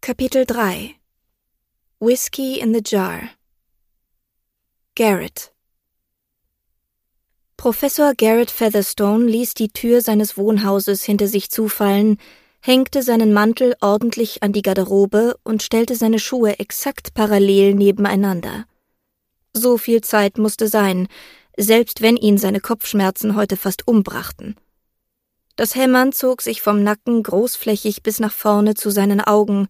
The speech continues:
so dass er die Brille abnahm und sich die Schläfen massierte.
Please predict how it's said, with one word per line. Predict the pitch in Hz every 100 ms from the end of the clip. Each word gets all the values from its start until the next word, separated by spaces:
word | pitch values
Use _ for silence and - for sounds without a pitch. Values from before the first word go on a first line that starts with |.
| - _ _ -
so | 214
dass | 220 226
er | 226
die | 214
Brille | 208 208 262 220
abnahm | 208 196 208 190 185 196 214
und | 214
sich | 208 -
die | 214
Schläfen | - 226 226 196 185
massierte. | 180 - 185 - 165